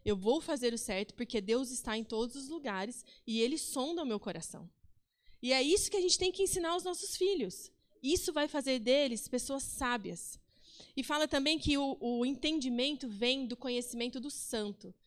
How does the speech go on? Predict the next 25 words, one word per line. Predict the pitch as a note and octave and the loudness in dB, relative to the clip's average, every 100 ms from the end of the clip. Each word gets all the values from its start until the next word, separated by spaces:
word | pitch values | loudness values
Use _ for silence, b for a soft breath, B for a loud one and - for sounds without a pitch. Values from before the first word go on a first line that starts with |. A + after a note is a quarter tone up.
| b | b
Santo | - - C#4+ D4+ D4+ | -10 -2 2 2 0
tá | C4+ B3+ | -2 -2
escrito | C#4 C4+ | -2 -6
com | - C4+ | -6 -4
letra | C4 C4+ | -4 -4
maiúscula | C#4 D4+ A#3+ - G3+ | -6 -4 -6 -8 -10
aqui | F#3+ - | -12 -10
na | F#3+ | -10
Bíblia. | F3+ E3+ F#3 _ _ b b b - | -10 -12 -14 _ _ b b b -10
Então | G3 B3+ | -2 -2
tá | C4+ B3 | 0 -4
fazendo | A#3+ A#3 G#3+ A#3+ | -2 -2 0 0
referência | A#3 A#3 A3+ A3 A#3+ | -2 -2 -2 -4 -4
a | C#4+ | -4
Deus, | C#4 G#3+ F#3 - - _ - | -4 -4 -6 -14 -20 _ -20
né? | F#3+ - _ _ _ _ | -18 -18 _ _ _ _
Ele | A3 C#4+ | 2 4
é | C#4 | 4
o | B3+ | 2
santo | - - C#4+ D#4 E4 | -2 0 2 2 0
que | D#4 C#4 | -4 -2
nós | A#3 | -2
temos | - A#3 A3+ | -2 -4 -4
que | A#3 | -6
conhecer | A#3 G#3 G#3 - A#3 C4+ | -4 -2 0 4 4 4